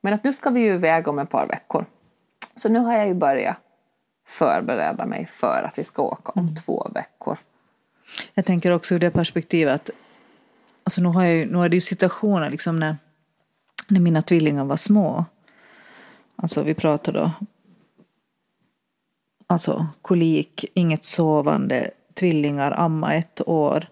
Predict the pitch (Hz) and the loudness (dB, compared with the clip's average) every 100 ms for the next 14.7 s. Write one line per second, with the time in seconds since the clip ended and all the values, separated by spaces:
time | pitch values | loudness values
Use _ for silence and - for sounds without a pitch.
0 | - - - - _ _ _ _ _ 165 | -20 -20 -20 -20 _ _ _ _ _ -2
1 | 151 143 - 165 175 - 175 165 - 208 | 0 0 -2 -4 -2 2 2 0 0 -2
2 | - 170 165 156 156 156 160 156 - 165 | 0 0 0 0 -2 -2 -4 -6 -2 0
3 | 160 160 156 - - 220 - 156 170 - | 0 0 -2 -4 -4 -4 -2 -2 -4 -6
4 | - - 175 - 180 165 180 220 220 175 | -6 -4 -2 0 0 2 4 4 6 4
5 | 156 143 147 - 165 160 170 - 175 170 | 2 0 -2 -2 -2 -4 -6 -2 0 2
6 | 160 151 - 151 - 147 - 151 156 151 | 2 0 0 0 0 -4 -2 0 2 2
7 | 151 147 147 139 - 139 147 180 165 165 | 0 -2 0 0 -2 -2 -4 -6 -4 0
8 | 151 - - - - - - - 156 151 | 0 0 -2 0 -2 -2 -2 -2 -2 -4
9 | - 175 160 147 135 - 127 - - - | -2 0 0 -2 -2 -4 -4 -4 -4 -4
10 | - 160 - 202 196 190 - - - - | -4 -4 -2 0 0 -2 -6 -20 -20 -20
11 | _ _ - 190 185 185 175 165 175 175 | _ _ -4 0 2 2 0 2 0 0
12 | - 202 180 196 - - 185 190 180 190 | -2 0 0 0 -2 -2 2 2 0 -4
13 | - - 285 269 - - 196 185 170 170 | -6 -4 0 0 -2 -4 0 2 0 -2
14 | 165 202 240 165 - - - | -2 -2 -2 -2 -4 -4 -6